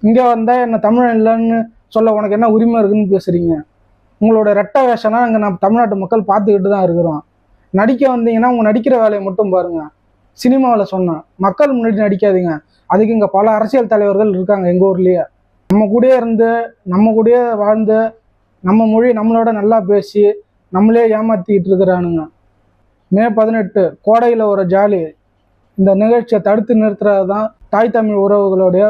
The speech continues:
ஒரே வேலை. கன்னியாகுமரியில இருக்கும் உறவுகள் அனைவரும் ஒன்று கூடி இந்த ப்ரோக்ராமை நம்ம கொடி பிடிச்சி கோஷம் போட்டு என்ன செஞ்சாவது இந்த ப்ரோக்ராமை நடக்க விடக்கூடாது. நம்மளோட துக்கத்துல இவனை கூத்தடிப்பானுங்க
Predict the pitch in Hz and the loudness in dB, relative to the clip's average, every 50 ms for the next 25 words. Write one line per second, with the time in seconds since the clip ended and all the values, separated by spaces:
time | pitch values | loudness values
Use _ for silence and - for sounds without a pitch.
0 | 214 190 180 180 202 208 202 190 185 185 180 170 156 - _ _ _ _ _ _ | 0 0 0 0 2 2 2 2 2 0 0 -2 -6 -6 _ _ _ _ _ _
1 | _ _ _ _ _ _ _ _ _ _ _ _ _ _ - 190 196 233 247 240 | _ _ _ _ _ _ _ _ _ _ _ _ _ _ -4 0 0 2 0 0
2 | 202 220 220 214 214 208 202 202 196 185 190 190 190 196 208 214 208 202 190 180 | 0 0 0 2 2 2 2 0 0 0 0 0 0 2 2 2 0 0 -2 -2
3 | 180 196 202 202 196 202 214 226 _ _ _ - - 175 185 208 214 220 196 190 | -2 0 0 0 0 0 -2 -6 _ _ _ -10 -4 -2 0 2 2 2 2 2
4 | 190 190 196 202 214 208 _ _ _ _ _ _ _ _ - 190 185 185 175 196 | 2 2 2 2 0 -2 _ _ _ _ _ _ _ _ -4 0 0 0 0 0
5 | 214 226 220 220 214 202 196 196 196 208 208 214 _ _ _ _ _ _ _ _ | 0 0 2 0 0 -2 -4 -6 -8 -8 -8 -10 _ _ _ _ _ _ _ _
6 | _ _ _ _ _ _ _ _ _ _ _ _ _ _ - 196 196 196 185 - | _ _ _ _ _ _ _ _ _ _ _ _ _ _ -4 -2 -2 0 0 0
7 | 208 214 233 208 202 202 175 - 233 185 202 220 214 - 226 208 190 196 190 170 | -2 -2 -2 -2 -2 -4 -2 -2 0 0 0 0 0 -2 -2 -2 0 0 0 0
8 | 190 208 214 214 - - _ _ _ _ - 180 185 202 226 220 226 220 202 196 | 0 0 0 -2 -4 -10 _ _ _ _ -2 0 2 2 0 0 0 -2 0 0
9 | 196 196 196 202 196 226 220 208 - 196 190 190 185 202 214 220 220 214 202 196 | 2 2 2 2 0 -2 -2 0 0 0 0 0 0 0 0 2 2 0 0 -2
10 | 185 185 190 196 196 - - - 190 196 220 196 214 202 196 190 180 170 165 165 | -4 -4 -4 -6 -6 -8 -6 -4 -2 -2 0 0 0 0 0 0 -2 -2 -2 -4
11 | 156 156 147 147 147 _ _ _ _ _ _ _ _ _ _ _ _ _ _ _ | -4 -4 -6 -10 -12 _ _ _ _ _ _ _ _ _ _ _ _ _ _ _
12 | - 170 185 214 220 233 226 208 202 180 202 196 - 247 233 190 220 233 240 233 | -4 0 2 2 2 2 2 0 0 0 0 0 0 -2 -2 -2 0 0 0 0
13 | 226 220 214 180 - 226 190 233 208 196 190 170 185 180 180 175 165 | 0 -2 -4 -2 -2 -2 0 0 0 0 -2 -2 -2 -2 -2 -2 -2